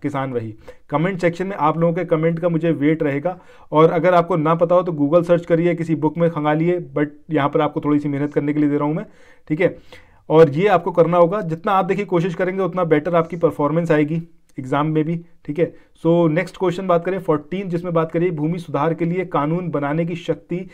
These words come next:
निम्न में किसके पास है, यानी कि who among the following has the power to make laws for land reforms? केंद्र सरकार, राज्य सरकार, पंचायती राज संस्था या इनमें से कोई नहीं। तो सही आंसर क्या आएगा आपका? राज्य सरकार। इसके बाद आगे चलते हैं क्वेश्चन नंबर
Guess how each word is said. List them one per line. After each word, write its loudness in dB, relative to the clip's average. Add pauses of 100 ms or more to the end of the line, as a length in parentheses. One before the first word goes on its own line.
(220)
निम्न 2
में -4
किसके -4
पास -4
है, -2
यानी 0
कि -4
who -6 (120)
among -2
the 0
following 0
has 4
the 0 (120)
power 2 (560)
to -2 (100)
make 0
laws 0 (260)
for 8
land 2
reforms? -8 (140)
केंद्र 0
सरकार, 2
राज्य -2
सरकार, 0
पंचायती -4
राज 0
संस्था -4
या 2
इनमें -6
से -6
कोई -6
नहीं। -10 (360)
तो -12
सही 4
आंसर 2
क्या 4
आएगा 4
आपका? -6 (240)
राज्य -4
सरकार। -6 (640)
इसके -2
बाद 2
आगे 4
चलते 2
हैं -4
क्वेश्चन 0
नंबर 0